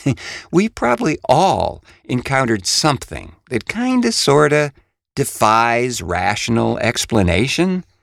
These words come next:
Well, so here's the deal. The, the, uh, Native American history of this area, specifically from the, uh, Navajo and, uh, Ute nations,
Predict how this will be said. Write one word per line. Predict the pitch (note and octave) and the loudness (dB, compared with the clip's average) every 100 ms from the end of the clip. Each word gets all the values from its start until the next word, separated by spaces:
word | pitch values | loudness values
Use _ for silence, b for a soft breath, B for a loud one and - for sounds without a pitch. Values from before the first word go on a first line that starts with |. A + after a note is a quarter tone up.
| _ _ _ _ - | _ _ _ _ 2
Well, | F#3+ - | 2 4
so | G3+ F3+ | 2 4
here's | G3 A2+ | 2 0
the | |
deal. | F2 - - _ b b b | -6 -10 -12 _ b b b
The, | - E3 D#3+ | 0 0 4
the, | E3 D3+ | 2 4
uh, | C#3 B2+ | 2 2
Native | A3 C#4 F3+ | 2 2 2
American | D#3 D3 B2 G#2 | 2 2 0 -4
history | A#2 - G2 D#2+ | -4 -6 -6 -8
of | D2 | -8
this | E2 - | -10 -8
area, | F#2+ D2+ C2+ F2 | -8 -8 -8 -8
specifically | - A#2+ E3 D3 C3 B2 | -4 -2 0 0 2 0
from | A#2 G#2 | 2 0
the, | F#2 F2+ E2+ | 0 0 0
uh, | E2 | 0
Navajo | G#2+ A2 A2+ A#2 G#2+ A2+ G2+ G2+ - | 2 4 4 2 -2 -4 -2 -2 -4
and, | F2 D#2+ D#2 D#2 | -6 -6 -8 -10
uh, | C#2+ | -10
Ute | F#2 B2+ E3+ - - | -2 4 4 2 -12
nations, | - D#2+ - - D#2 - | -16 -14 -12 -14 -14 -16